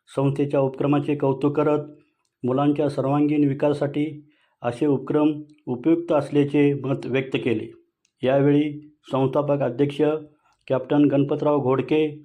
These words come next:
संस्थापक सचिव डी पी पाटील सर, मुख्याध्यापक दीपक महाडिक, संचालिका डॉक्टर दीपिका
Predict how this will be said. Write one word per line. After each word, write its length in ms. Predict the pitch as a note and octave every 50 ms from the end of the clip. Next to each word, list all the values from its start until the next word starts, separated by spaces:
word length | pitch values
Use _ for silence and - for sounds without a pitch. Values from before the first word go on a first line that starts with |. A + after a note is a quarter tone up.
| - -
संस्थापक 480 | C3+ C3+ C3+ C3+ D#3+ D3 D3 D#3+ D3
सचिव 500 | C#3+ - C#3 C#3 - D#3 C#3+ C#3 C3 - - - _ _ _ _ _ _ _ _ _ _ - A#2+
डी 100 | A2+ C3+
पी 140 | D3 C#3+ D3+
पाटील 360 | D3 C#3+ C#3+ C3+ C3+ D#3+ D3+
सर, 280 | C#3+ C#3+ E3 D#3 D#3 D3+ C#3+ - - _ _ - -
मुख्याध्यापक 640 | A#2+ B2+ B2+ - - D3+ D3 D3+ C#3+ C#3+ D#3 D3 D3+ D3 D3 - - _ _ _ _ _ _ -
दीपक 440 | A#2+ A#2+ B2 - D#3+ D3+ D3 D3 C#3
महाडिक, 460 | B2+ C3 C#3 D3 D3 D3 D3 D3 - - _ _ _ _ _ _ _ _ _ _
संचालिका 680 | - B2+ A#2+ A#2+ D#3+ D#3+ D#3 D3+ D3 D3 D3+ D3 D3 C#3+ C#3+ - - - _ _ _ _ -
डॉक्टर 340 | - C3+ C#3 C#3 D#3 C#3+ C#3
दीपिका 520 | - C3 C3+ - D#3 D3 D#3+ D3+ D3+ D#3